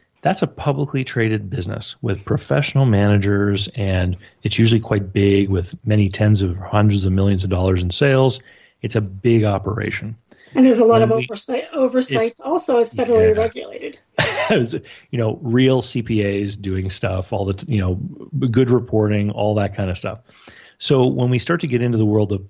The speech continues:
Speaker 1: private businesses, you know, there are big private businesses, you know, manufacturing facilities and all this kind of thing, and big, you know, factories, and they might sell for seven, five,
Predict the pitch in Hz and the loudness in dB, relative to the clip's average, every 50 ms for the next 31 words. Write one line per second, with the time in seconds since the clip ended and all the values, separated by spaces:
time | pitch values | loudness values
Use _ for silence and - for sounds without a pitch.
0 | _ _ - - - 131 143 175 208 190 151 110 95 98 101 92 95 92 87 - | _ _ -6 -2 0 0 2 2 2 2 0 -2 0 -4 -4 -2 -2 -4 -4 -4
1 | - 113 123 123 113 110 110 110 107 110 135 143 131 120 117 113 107 92 101 117 | -4 -4 -2 -2 0 0 2 2 2 2 2 2 2 2 2 0 -2 -2 0 2
2 | 117 120 123 120 117 - - - 107 101 101 95 101 98 101 131 143 131 127 107 | 2 2 0 -2 -8 -6 -2 0 0 0 0 -2 -6 -2 0 2 2 2 2 0
3 | - - 95 92 95 98 101 101 98 95 95 95 95 92 92 90 - 120 113 120 | -2 -4 -6 -6 -6 -6 -6 -4 -4 -4 -4 -4 -4 -4 -6 -4 -2 -2 -2 -2
4 | 117 - 117 110 104 101 104 - - 117 104 101 98 101 98 95 98 98 95 95 | -2 -2 -2 -2 -2 -4 -6 -8 -6 -6 -4 -4 -4 -4 -4 -2 -2 -2 -2 -4
5 | - 107 101 95 95 - 101 95 95 95 - _ - - - - - - _ _ | -4 -4 -4 -4 -4 -4 -4 -4 -4 -6 -10 _ -20 -20 -20 -20 -20 -20 _ _
6 | _ - 104 101 101 - 120 113 104 - - - _ 170 135 104 98 92 - - | _ 0 0 0 0 0 -2 -4 -4 -8 -14 -14 _ -6 -4 -4 -4 -6 -6 -4
7 | 107 101 101 101 - 113 101 98 101 104 101 - - _ _ - - - 113 127 | -2 -2 -2 -2 -2 -2 -2 -2 -2 -4 -6 -12 -18 _ _ -16 -4 -2 0 2
8 | 160 202 196 160 127 113 123 120 _ _ - - - 104 101 101 101 98 - - | 4 6 6 4 4 0 -2 -6 _ _ -6 -4 -2 0 0 0 -2 -4 -6 -6
9 | 101 - 123 - - _ _ _ _ _ _ _ _ _ _ - - - 101 101 | -6 -6 -8 -12 -16 _ _ _ _ _ _ _ _ _ _ -10 -4 -4 -2 -2
10 | 101 104 101 101 104 104 101 98 101 - _ 107 98 98 104 107 | -2 -4 -4 -4 -4 -4 -6 -8 -10 -6 _ -4 -4 -2 -4 -6